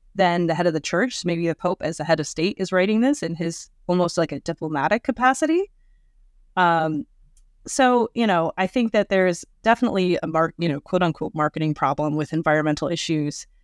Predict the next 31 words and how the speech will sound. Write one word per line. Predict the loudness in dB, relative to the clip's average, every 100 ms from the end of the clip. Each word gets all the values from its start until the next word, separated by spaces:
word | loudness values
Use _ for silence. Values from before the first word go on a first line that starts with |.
| _ _ -10
that, | 2 4 4 0 -6 _ _ _ _
m-, | -10 -8 -4
you | -2
know, | -2 -4 -10 _
us | 0 2 -2
as | -2
the |
laity, | -2 0 0 -2 -2
uh, | -4 -2
the | -2
church, | 0 -2 -2 -8 _
the | -6
church | -2 -2 0
maybe | -2 -2
could | -2
have | 0
done | 2 2
a |
better | 2 0
job | 0 0 2 0 -2
of | -2 -2 -6 -16 _ _ -20 _
you | -8
know, | -4
making | -4 -4 -4 -6
sure | -2 0 0 -4
people | -6 -4 0
understood | 0 -2 -4
about | 0 0 0
Laudato | 0 0 0 -2 -6
Si. | -2 0
But | 0 -2 -2